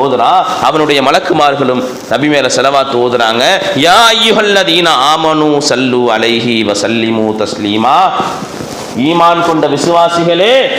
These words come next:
நீங்களும் அந்-, நபியின் மீது ஸலவாத்தும் ஸலாமும் சொல்லுங்கள் என்பதாக ஆர்டர். என்ன ஒபே பண்றோம் நாம? என்ன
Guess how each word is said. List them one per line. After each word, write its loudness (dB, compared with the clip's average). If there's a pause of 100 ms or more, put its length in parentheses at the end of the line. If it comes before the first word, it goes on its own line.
(140)
நீங்களும் 2
அந்-, 0 (160)
நபியின் 0
மீது 2 (380)
ஸலவாத்தும் 2
ஸலாமும் 4 (120)
சொல்லுங்கள் 0
என்பதாக 2
ஆர்டர். 2 (1040)
என்ன 0
ஒபே 0
பண்றோம் 0
நாம? 0 (1200)
என்ன 2